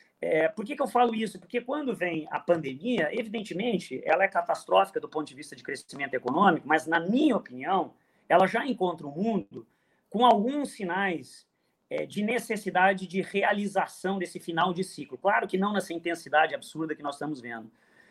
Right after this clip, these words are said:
Então, eu, particularmente, não acho que nós vamos ter uma volta tão rápida do crescimento de valorização de preços de ativos. Eu não acho que é uma volta em V. Eu acho que o que o mundo tá, todo tá fazendo agora é tentar,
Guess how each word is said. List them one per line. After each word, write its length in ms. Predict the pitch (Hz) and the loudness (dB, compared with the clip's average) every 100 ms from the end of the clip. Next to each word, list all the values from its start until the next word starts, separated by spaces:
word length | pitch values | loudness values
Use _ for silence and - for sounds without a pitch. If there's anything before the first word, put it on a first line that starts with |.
| _ - | _ 2
Então, 280 | 196 220 220 | 8 10 12
eu, 200 | 240 220 | 12 12
particularmente, 880 | 190 175 - 156 143 147 180 160 151 | 8 6 0 0 0 0 -4 -6 -2
não 220 | 180 170 | 0 2
acho 440 | 175 180 - 120 _ _ _ _ _ | 2 2 -2 -16 _ _ _ _ _
que 120 | 170 | -4
nós 300 | 170 190 190 | 2 2 2
vamos 460 | 165 196 196 175 - | 0 0 0 -4 -2
ter 120 | 190 | 0
uma 180 | 190 170 | 2 0
volta 400 | - 185 185 170 | 4 2 4 -4
tão 200 | 175 160 | -4 -2
rápida 520 | 156 165 131 123 - _ | -4 -4 -8 -10 -12 _
do 140 | 143 - | -14 -8
crescimento 720 | 143 - 135 143 151 165 151 | -8 -8 -8 -4 -4 -4 -8
de 120 | 135 | 0
valorização 640 | 135 135 139 123 135 - 131 | 2 2 0 -4 -6 -6 -6
de 120 | 127 | -6
preços 340 | - 131 135 117 | -6 -12 -14 -2
de 80 | |
ativos. 600 | 135 - 135 143 143 - _ _ _ | -2 -2 -10 -12 -12 -20 _ _ _
Eu 100 | 156 | 8
não 120 | 185 180 | 10 10
acho 240 | 180 - | 8 2
que 60 | 165 | -2
é 20 | |
uma 160 | 165 | 0
volta 340 | 156 151 160 160 | 2 0 0 -4
em 80 | 156 | -8
V. 320 | - 120 - _ _ _ _ _ _ _ | -8 -12 -12 _ _ _ _ _ _ _
Eu 180 | 135 143 | 0 6
acho 320 | 151 165 185 | 6 6 2
que 260 | 180 175 160 | -10 -10 -10
o 100 | 151 | -8
que 80 | 165 | -6
o 40 | |
mundo 220 | 175 185 | -4 -2
tá, 140 | - 160 | -2 -2
todo 400 | _ - 214 - | _ -2 -2 0
tá 120 | 160 | 0
fazendo 320 | 151 151 143 | 0 -2 -2
agora 400 | 127 123 117 113 _ | -2 -2 -4 -8 _
é 100 | - | -6
tentar, 540 | 147 147 135 135 127 | -4 -4 -2 -2 -2